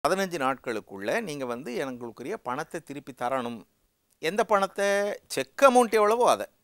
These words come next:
நான் உங்களுக்கு கொடுக்க வேண்டியது ஏழு லட்சமா இருக்கலாம். ஆனா உங்களுக்கு கொடுத்த ஒரு லட்ச ரூபா செக் டிஸானர் ஆச்சுன்னா, நீங்க இந்த வழக்குக்காக நீங்க நோட்டீஸ் அனுப்புறப்ப மொத்த பணத்தையும் கேட்கக்கூடாது.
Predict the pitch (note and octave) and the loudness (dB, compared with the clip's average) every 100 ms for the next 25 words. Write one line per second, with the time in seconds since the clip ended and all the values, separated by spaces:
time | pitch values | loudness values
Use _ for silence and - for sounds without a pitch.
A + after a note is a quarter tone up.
0 | _ _ - - _ - B2+ F#3 F#3+ G3 | _ _ -20 -20 _ 8 8 8 4 0
1 | G3+ A3+ A3 G#3 G3+ G3 F#3+ F#3 F#3+ D#3+ | 0 0 2 2 2 2 0 0 -2 0
2 | A#2 F#2 - _ _ _ _ _ - F3 | -2 -4 -6 _ _ _ _ _ -4 0
3 | G#3 G3 F#3 F3 G#3+ - A3+ F#3+ G#3 G3 | 0 0 -2 -2 -2 2 4 4 2 -2
4 | G3+ F#3+ F#3+ F#3+ A#3+ E3+ D#3+ F#3+ F#3 E3 | 0 0 -2 -6 -8 -4 0 2 2 2
5 | C3 - F#2+ - E3 G#3+ F#3 F3+ D#3+ D3+ | 2 -2 -6 -4 -4 -6 -6 -4 -4 -6
6 | F3 G#3+ A#3 A#3 G#3+ G3+ A#3 - A#3+ A3+ | -10 -4 0 4 6 4 2 -2 -8 -8
7 | - G#3+ G#3+ G#3 A#3 A3 G3+ F#3+ F3+ E3 | 0 4 4 4 0 2 4 6 6 2
8 | F3+ E3+ D3+ B2 A#2 G#2+ F#3+ F#3 F#3+ A#3 | -4 -4 -4 -4 -6 -6 -2 0 2 2
9 | A3 G3+ D#3+ A#2 A2+ F#2 F#2 | 2 0 0 -2 -2 -6 -6